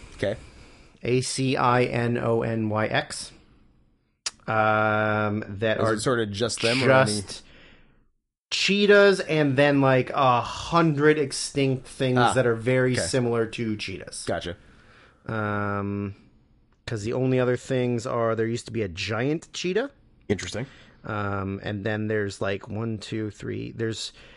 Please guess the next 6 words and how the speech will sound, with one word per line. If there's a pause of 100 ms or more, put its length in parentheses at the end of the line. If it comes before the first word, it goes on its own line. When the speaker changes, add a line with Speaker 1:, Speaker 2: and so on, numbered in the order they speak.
(640)
Speaker 2:
three
types
of
cheetahs, (1600)
but
they're